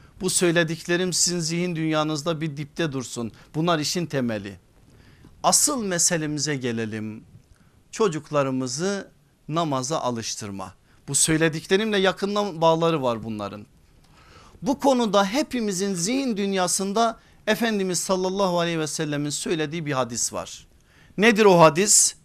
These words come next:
Efendimiz diyor ki, "Yedi yaşına geldi mi çocuğa namazı emredin. On yaşına geldi mi kılmadığı takdirde ne yapın? Dövün mü?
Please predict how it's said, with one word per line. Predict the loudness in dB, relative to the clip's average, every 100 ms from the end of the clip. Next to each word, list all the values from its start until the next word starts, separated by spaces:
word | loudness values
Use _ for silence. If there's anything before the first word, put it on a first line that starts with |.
| _ _ _ 4
Efendimiz | 6 6 4 2 0 0
diyor | 0 -2
ki, | -2 -2 -2 -6 -16 -20 -20 _
"Yedi | 2 6 6 8
yaşına | 8 8 6 2
geldi | 2 4 4 4 2
mi | 2 2 0 -6 _ _ _ -10
çocuğa | -2 0 2 4 4
namazı | 2 2 0 -2 -4
emredin. | -2 0 0 -2 -2 -2 -4 -10 -18 _ _ -20 -20 -20 _
On | 8 8
yaşına | 8 4 4 2 2 2
geldi | 4 2 2 0 2
mi | 2 0 -6 _
kılmadığı | 4 4 4 2 2 0 -4 -4
takdirde | -4 -4 -6 -6 -6 -2 -4 -4 -10 _ -4
ne | 0
yapın? | 0 0 -4 -6 -8 -16 _ -20 _ _ _ _ _ _ _ _ -20 _ _ _ -2
Dövün | 0 2 2
mü? | 0 -2